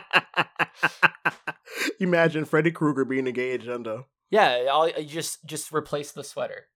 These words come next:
Speaker 2: Just
Speaker 1: Uh-huh.
Speaker 2: give him a pride flag sweater and
Speaker 1: Oh my
Speaker 2: boom.
Speaker 1: god, give him a rainbow sweater and honestly, that should be our fucking pride flag right there. Just, just, uh, Freddy Krueger's, uh, <laughs> freaking sweater.
Speaker 2: <laughs>
Speaker 1: That's it, right there. But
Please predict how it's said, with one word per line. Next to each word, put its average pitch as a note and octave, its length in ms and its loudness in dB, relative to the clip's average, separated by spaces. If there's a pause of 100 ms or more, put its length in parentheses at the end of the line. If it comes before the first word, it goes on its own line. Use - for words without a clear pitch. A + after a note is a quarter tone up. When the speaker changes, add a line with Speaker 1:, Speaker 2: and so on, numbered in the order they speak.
(380)
Speaker 2:
Just A#2+ 140 -4
Speaker 1:
Uh-huh. - 60 -6
Speaker 2:
give D3+ 100 2
him D#3 100 -2
a C#3 80 2
pride B2+ 340 2
flag A2 320 -2
sweater G2 460 -8
and D#3+ 120 -8
Speaker 1:
Oh E3 200 2
my C3 160 0
Speaker 2:
boom. A2+ 220 -8
Speaker 1:
god, A2 460 -6
give C#3+ 120 -14
him D3 60 -14
a B2 180 -8
rainbow B2 300 -6
sweater B2 300 -6
and A2+ 220 -12 (640)
honestly, C#3+ 800 -2
that D3+ 300 0
should C3 220 -8
be B2 80 0
our A#2+ 160 -2
fucking B2+ 300 -6
pride C3 320 -2
flag A#2 160 -2
right A2+ 220 -4
there. A#2+ 200 -6
Just, A2 240 -18 (460)
just, C3+ 200 -2
uh, B2+ 220 0
Freddy C#3 260 0
Krueger's, C3+ 380 -6
uh, B2 220 -4
<laughs> - 40 -6
freaking C#3+ 480 -2
sweater. A#2+ 440 2 (160)
Speaker 2:
<laughs> - 160 -12
Speaker 1:
That's D3 240 4
it, B2+ 340 2
right B2+ 240 -2
there. B2 360 0 (880)
But F#3+ 340 6